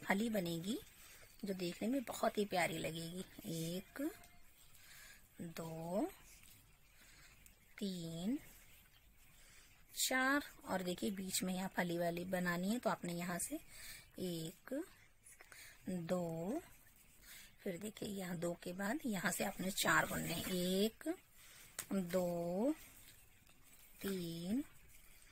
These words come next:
चार इस तरह से। देखिए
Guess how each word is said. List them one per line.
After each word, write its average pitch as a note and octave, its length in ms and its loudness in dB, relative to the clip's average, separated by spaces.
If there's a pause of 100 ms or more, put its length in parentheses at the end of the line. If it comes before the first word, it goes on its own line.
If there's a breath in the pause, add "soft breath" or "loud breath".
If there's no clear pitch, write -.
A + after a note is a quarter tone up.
(640)
चार - 460 0 (240)
इस - 240 -2
तरह - 300 -6
से। - 180 -2 (1040 loud breath)
देखिए F3 360 -2